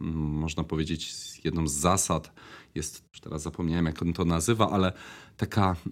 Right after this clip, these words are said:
e, transparentność stuprocentowa, e, prawdomówność stuprocentowa. No i chociażby karty baseballowe, czyli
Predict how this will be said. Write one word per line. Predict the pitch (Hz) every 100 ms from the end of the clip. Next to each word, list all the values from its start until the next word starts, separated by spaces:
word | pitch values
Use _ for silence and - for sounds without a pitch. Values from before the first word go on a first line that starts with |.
| 107
e, | 95
transparentność | 87 - 110 107 - 113 117 110 104 98 80 - 87
stuprocentowa, | 76 - 90 101 90 90 82 92 80 73 69 78 - - -
e, | 90 85
prawdomówność | - 101 98 113 117 117 104 98 82 - 87
stuprocentowa. | 82 - 85 85 - 92 78 87 76 73 69 - - - - - - -
No | 233
i | 151
chociażby | 117 - 104 104 95
karty | - 107 95 - 90
baseballowe, | 92 85 82 90 87 82
czyli | - 76 73